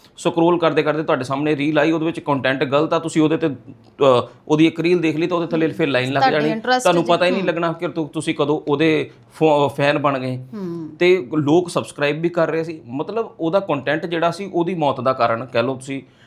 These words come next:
Speaker 1: ਬਣ ਗਿਆ। ਔਰ ਬੀਤੇ ਕੱਲ੍ਹ ਜਿਹੜੀ ਉਹਦੀ ਬਾਡੀ ਮਿਲੀ ਆ,
Speaker 2: ਹੂੰ।
Speaker 1: ਅ, ਆਦੇਸ਼ ਹੋ-, ਹਸਪਤਾਲ ਬਠਿੰਡਾ ਦੇ ਬਾਹਰ,
Speaker 2: ਜੀ,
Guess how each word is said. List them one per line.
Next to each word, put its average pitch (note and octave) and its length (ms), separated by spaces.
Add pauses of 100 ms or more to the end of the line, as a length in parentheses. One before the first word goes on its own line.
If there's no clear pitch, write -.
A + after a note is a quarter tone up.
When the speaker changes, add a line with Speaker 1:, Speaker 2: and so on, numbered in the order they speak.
(180)
Speaker 1:
ਬਣ C#3 220
ਗਿਆ। E3+ 180
ਔਰ D#3 320 (120)
ਬੀਤੇ C#3 380
ਕੱਲ੍ਹ C#3+ 260
ਜਿਹੜੀ D3+ 340
ਉਹਦੀ C#3+ 180
ਬਾਡੀ B2 360
ਮਿਲੀ B2 320
ਆ, B2+ 180 (320)
Speaker 2:
ਹੂੰ। A3+ 80
Speaker 1:
ਅ, - 20 (320)
ਆਦੇਸ਼ B2 380
ਹੋ-, B2 320
ਹਸਪਤਾਲ B2 640
ਬਠਿੰਡਾ B2+ 400
ਦੇ B2 320
ਬਾਹਰ, A#2+ 380
Speaker 2:
ਜੀ, C#3+ 140